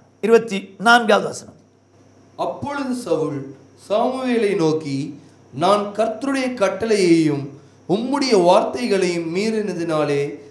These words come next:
Speaker 2: பாவம் செய்தேன். நான் ஜனங்களுக்கு பயந்து அவர்கள் சொல்லை கேட்டேன்."
Speaker 1: ஓஹோ,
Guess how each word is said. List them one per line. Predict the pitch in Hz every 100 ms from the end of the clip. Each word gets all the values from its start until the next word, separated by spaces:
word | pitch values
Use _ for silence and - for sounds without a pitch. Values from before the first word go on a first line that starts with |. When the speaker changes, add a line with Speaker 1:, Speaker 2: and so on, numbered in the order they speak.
| -
Speaker 2:
பாவம் | - 196 196 190
செய்தேன். | 180 151 147 143 127 127 - - _
நான் | 135 170 190 175
ஜனங்களுக்கு | 135 175 220 277 285 269 247 196 196
பயந்து | 143 156 180 202 196 151 139 - - -
அவர்கள் | - 214 262 226 226 -
சொல்லை | 190 214 214 208
கேட்டேன்." | 202 160 156 151 151 139 127 185
Speaker 1:
ஓஹோ, | 175 160 - - - 85 76